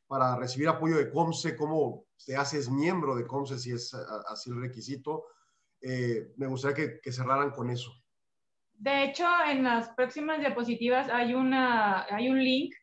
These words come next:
Speaker 2: de la página oficial de Comce Chihuahua. Eh, nos pueden encontrar en la página de desarrollo económico, este,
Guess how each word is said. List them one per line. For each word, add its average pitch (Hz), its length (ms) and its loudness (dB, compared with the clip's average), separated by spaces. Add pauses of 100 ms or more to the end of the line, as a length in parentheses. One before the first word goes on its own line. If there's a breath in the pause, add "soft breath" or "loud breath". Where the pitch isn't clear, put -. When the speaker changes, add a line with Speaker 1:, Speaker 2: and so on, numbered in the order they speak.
(140)
Speaker 2:
de 214 220 -2
la 202 220 2
página 240 260 0
oficial 208 260 -2
de 226 140 -2
Comce 233 280 -2
Chihuahua. 208 560 2 (540)
Eh, 220 100 -4
nos 233 140 0
pueden 254 240 4
encontrar 240 800 4
en 226 80 0
la 220 100 0
página 254 300 0
de 254 60 4
desarrollo 233 520 2
económico, 233 600 0 (880)
este, 196 1200 0